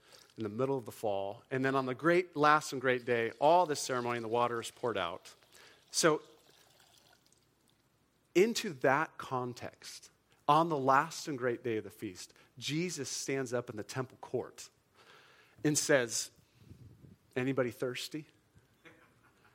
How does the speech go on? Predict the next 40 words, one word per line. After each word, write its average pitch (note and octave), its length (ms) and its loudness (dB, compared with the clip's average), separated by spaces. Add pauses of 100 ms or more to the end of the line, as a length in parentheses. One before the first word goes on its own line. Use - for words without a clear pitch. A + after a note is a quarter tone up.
(140)
Come C3 220 -6
to A2 140 -14
me, F#2 320 -14 (1040)
and A#2+ 120 -8
I - 140 -2
will A2+ 220 -8
pour B2+ 340 -6
out A2+ 180 -8
my - 140 -18
spirit - 680 -12 (240)
and A2+ 140 -6
satisfy A2 840 -2
you, F2 180 -16
and G#2 100 -10
your, B2 160 -2 (180)
your C3 180 -4
lives C3 440 2
will B2 60 -10
become A#2+ 340 -6
these A2 300 -12 (300)
wells D3+ 760 2
of A2 240 -4
living A2 320 -8
water," F2 420 -16 (260)
which D3+ 220 0
really E3+ 300 4 (260)
upset B2 440 0
a A2 40 -8
bunch G#2 280 -8
of - 80 -18
people, G#2 520 -14
as A2 140 -6
you A#2 80 -4
can A2+ 140 -8
imagine, G2+ 480 -8
'cause C#3 180 -4
he's F3 180 -2
basically F3+ 540 4
saying, C#3+ 320 -2
"I'm, D#3+ 220 0